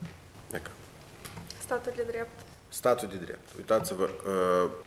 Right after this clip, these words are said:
Speaker 1: statul de drept este un aspect, în primul rând, uh, să-l divizăm în două. Este partea legislativă, unde noi, în statul de drept, trebuie să avem mecanisme care să prevină corupția, care să facă tot sunt egale în fața legii,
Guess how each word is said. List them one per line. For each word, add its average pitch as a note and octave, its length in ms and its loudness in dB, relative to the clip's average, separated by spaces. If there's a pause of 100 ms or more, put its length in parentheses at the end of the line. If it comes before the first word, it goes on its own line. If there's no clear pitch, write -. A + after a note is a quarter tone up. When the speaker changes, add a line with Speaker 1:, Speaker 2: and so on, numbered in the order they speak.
(260)
Speaker 1:
statul C#3 360 8
de A#2 80 0
drept B2+ 480 6
este B2+ 360 4
un A#2 80 4
aspect, D#3+ 440 4
în C3 60 4
primul B2 340 6
rând, A2 160 8
uh, - 640 -6
să-l A#2+ 200 2
divizăm A2+ 360 6
în A2 120 6
două. F#2 200 6 (500)
Este - 300 -2
partea A#2+ 440 8 (360)
legislativă, A#2 720 6 (680)
unde G2 280 0
noi, A#2+ 360 6 (160)
în F#2+ 100 0
statul G#2 300 4
de F#2+ 100 -2
drept, F#2+ 240 2
trebuie F#2+ 240 -2
să - 120 -4
avem F#2 120 0
mecanisme F#2+ 560 0
care F2 160 0
să - 120 -6
prevină F#2 280 -2
corupția, D3 540 4 (420)
care E2+ 140 -2
să - 100 -4
facă F#2+ 300 -4
tot F#2 180 0
sunt F#2+ 220 -2
egale F2 280 -2
în F2 60 -6
fața E2 280 -4
legii, D#3+ 460 2